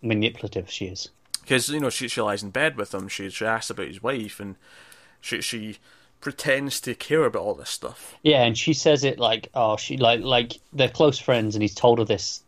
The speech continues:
Speaker 1: countless times already.
Speaker 2: Yeah, uh, it's almost like as well, bec-, because, uh, Teddy tries to talk him out of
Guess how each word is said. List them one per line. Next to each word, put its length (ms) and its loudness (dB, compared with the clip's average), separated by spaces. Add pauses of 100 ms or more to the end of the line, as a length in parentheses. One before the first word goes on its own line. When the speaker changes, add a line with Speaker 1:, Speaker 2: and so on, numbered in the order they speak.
Speaker 1:
countless 420 -4
times 360 2
already. 480 2 (480)
Speaker 2:
Yeah, 260 -4 (300)
uh, 140 4 (320)
it's 160 2
almost 260 2
like 160 0
as 120 -6
well, 180 4
bec-, 220 -8
because, 480 0
uh, 280 0
Teddy 300 -2
tries 260 -4
to 80 -8
talk 240 -12
him 100 -8
out 100 2
of 260 -6